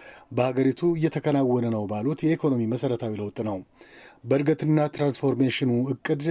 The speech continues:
የመጨረሻ ዓመት ሀገሪቱ እንደምትገኝ ያስታወሱት ፕሬዚዳንት በኢኮኖሚው አወቃቀር የታቀደውን ለውጥ ለማምጣት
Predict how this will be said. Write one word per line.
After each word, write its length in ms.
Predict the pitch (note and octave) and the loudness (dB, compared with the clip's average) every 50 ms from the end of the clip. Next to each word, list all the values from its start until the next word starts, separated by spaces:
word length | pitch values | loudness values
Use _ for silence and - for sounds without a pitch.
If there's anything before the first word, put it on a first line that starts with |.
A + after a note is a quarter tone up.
| D#3+ - | -2 0
የመጨረሻ 500 | D3 C3+ C#3+ D#3+ E3 E3+ D3 C3+ A#2+ - B2 | 2 2 2 2 2 0 0 0 0 0 -2
ዓመት 240 | A#2+ A2 A#2+ D#3 E3+ - - - - - - - - | -2 0 0 0 0 -2 -6 -18 -20 -20 -20 -10 -4
ሀገሪቱ 400 | - F#3 F#3+ F#3+ F3+ E3+ E3 - | 0 0 2 2 2 0 0 0
እንደምትገኝ 720 | D#3 C3 A2+ C#3+ D#3 E3 D3+ - - - A#2+ A2+ A#2+ A2 A2 | 0 2 2 2 0 0 -2 -4 -6 -8 -4 -2 -2 0 0
ያስታወሱት 640 | A2+ A2+ G#2 - - - C#3 A2+ G#2+ G#2 G2+ C3 C3 - | -2 -2 -4 -4 -4 -2 -2 -2 -2 -2 -4 -4 -4 -2
ፕሬዚዳንት 500 | - C3 A#2+ G#2 G#2 C3 D#3 F3 E3+ - - - - - - - | -2 -2 0 0 0 0 0 0 -2 -4 -8 -20 -20 -20 -20 -6
በኢኮኖሚው 560 | - B2+ C#3 D3 - F3 E3+ E3+ E3+ E3+ F#3 F#3 | -2 0 0 2 2 2 2 4 4 2 2 2
አወቃቀር 600 | E3 D#3 D3+ D3+ D#3 D3+ D3 C3+ B2+ - D#3 D#3+ E3 - | 2 2 2 2 2 2 0 -2 0 0 0 0 0 0
የታቀደውን 800 | D#3+ D3+ D3 - E3 D#3+ C#3 - - D#3 C3 C3 B2 A2+ G#2 G2 | 0 -2 0 0 0 -2 -2 -4 -4 -2 0 0 0 0 0 0
ለውጥ 220 | G2 B2 D3 C#3+ - | 0 0 0 0 0
ለማምጣት 500 | E3 D#3 D#3 C#3 C3 C3+ D#3 F#3 F#3 F3 | 0 2 2 2 2 2 2 0 -2 -2